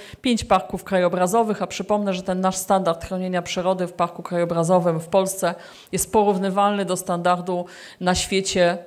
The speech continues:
parku narodowego. Mamy bardzo restrykcyjne normy i wymagania dotyczące poszczególnych form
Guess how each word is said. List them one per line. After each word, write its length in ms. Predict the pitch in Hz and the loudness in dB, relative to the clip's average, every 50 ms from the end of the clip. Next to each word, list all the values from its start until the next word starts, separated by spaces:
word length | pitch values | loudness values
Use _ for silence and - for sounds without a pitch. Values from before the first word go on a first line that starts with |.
| - 165 - | -12 -4 0
parku 500 | 208 185 180 - - - 185 185 190 - - | 2 2 2 0 -8 -8 -8 -8 -8 -8 0
narodowego. 680 | 196 196 185 190 180 190 180 160 165 147 - - - - | 2 2 2 2 2 0 0 0 -2 -4 -4 -8 -8 -4
Mamy 240 | 180 175 175 180 | -4 -2 -2 0
bardzo 260 | 180 196 185 180 190 190 | 0 0 0 0 -2 0
restrykcyjne 960 | 202 233 - - - 196 190 - - - 226 226 233 220 208 202 196 202 202 - - - | 0 0 -2 -2 -8 -8 -8 -8 -6 -4 -4 -2 -2 0 0 0 0 -2 -4 -10 -6 -4
normy 400 | 190 196 202 208 208 208 202 190 | 0 2 2 2 2 0 0 -2
i 60 | 185 | -2
wymagania 540 | 175 190 185 180 180 180 196 190 190 185 175 | -2 0 0 0 2 2 2 2 2 0 -2
dotyczące 500 | 180 180 175 - - 190 185 180 - 180 | -2 -6 -10 -8 -8 -6 -6 -6 -6 -6
poszczególnych 560 | - 170 - - 180 165 175 175 170 165 165 | -6 -6 -2 -2 0 0 2 2 2 0 0
form 320 | - 170 160 160 160 165 | 2 2 2 2 2 -4